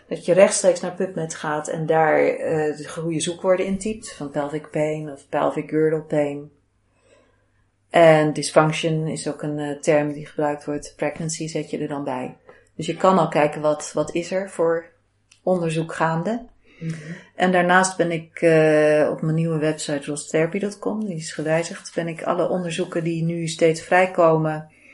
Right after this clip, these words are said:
Speaker 1: aan het bijhouden. Dus ik heb er nu een start mee gemaakt. Ehm, waardoor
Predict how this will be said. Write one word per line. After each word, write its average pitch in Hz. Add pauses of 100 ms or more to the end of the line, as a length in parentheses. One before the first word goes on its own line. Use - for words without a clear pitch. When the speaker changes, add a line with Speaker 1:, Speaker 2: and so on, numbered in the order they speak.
(240)
Speaker 1:
aan 170
het 160
bijhouden. 180
Dus -
ik -
heb 170
er 180
nu 175
een 170
start 175
mee 165
gemaakt. 180 (800)
Ehm, 160 (460)
waardoor 160